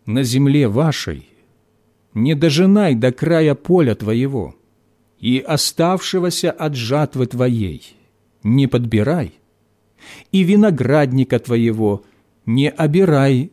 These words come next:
дочисто, и попадавших ягод в винограднике – не подбирай. Оставь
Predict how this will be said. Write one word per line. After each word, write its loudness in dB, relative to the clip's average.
дочисто, -4
и 0
попадавших -2
ягод -2
в -8
винограднике – 0
не 0
подбирай. -4
Оставь -2